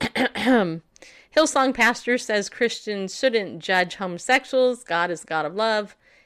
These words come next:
Acceptance." Now, just based on the title, I would say, number one, um, he's biblically incorrect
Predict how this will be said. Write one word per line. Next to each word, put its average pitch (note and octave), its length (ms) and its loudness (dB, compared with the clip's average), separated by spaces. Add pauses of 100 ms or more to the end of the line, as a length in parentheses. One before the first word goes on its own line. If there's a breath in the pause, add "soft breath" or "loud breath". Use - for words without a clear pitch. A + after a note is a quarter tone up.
(240 soft breath)
Acceptance." - 840 -6 (420 soft breath)
Now, A#3 100 0
just E4+ 320 0
based D4+ 280 2
on A3+ 160 0
the F#3 80 -4
title, F#3+ 680 0 (560 loud breath)
I G#3 160 2
would G3+ 200 -2
say, F3 600 2
number F3+ 320 -4
one, E3+ 520 -4 (200)
um, E3 440 -4
he's F#3 380 -10 (300)
biblically A#3+ 720 -4
incorrect F3 760 -6